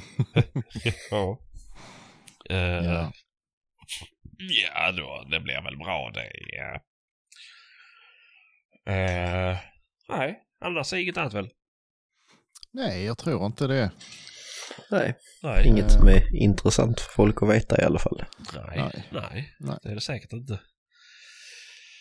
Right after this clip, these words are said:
Speaker 1: Oh, ja, ja. Nej, men vi gör så då.
Speaker 2: Det gör
Speaker 3: Mm.
Speaker 2: vi.
Speaker 1: Vi, eh, tackar för den här veckan.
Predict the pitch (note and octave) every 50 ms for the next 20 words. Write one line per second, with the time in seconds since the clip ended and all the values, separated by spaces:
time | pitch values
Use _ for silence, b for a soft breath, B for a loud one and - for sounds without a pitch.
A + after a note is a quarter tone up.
0 | B B B B - F3+ F#3+ G3 G3 F#3 F3 D#3+ C3+ A#2 G2+ F2+ D#2+ D#2 - -
1 | - F#3 E3+ E3+ F#3 E3+ C#3 C#3+ - - - E3 E3 E3+ F3 E3 C3 G#2 F#2 A2+
2 | F3 F3+ D3+ C#3+ - F#3 B2+ F#2 F2+ F#2+ A2+ - _ _ _ _ _ _ _ _
3 | _ _ _ _ _ _ _ _ _ _ _ _ - - - A2 - G#2 A2 C#3
4 | D#3+ - _ _ _ - - - D3 C#3+ A#2+ F#2+ F#2 F#2 F#2 F#2 F#2 G2 G#2 -
5 | - - - D3 E3 - - C#3+ A#2+ - A#2 A#2 C3+ D#3+ C3+ A2+ C3 D3+ - -
6 | G#2 F2+ F#2+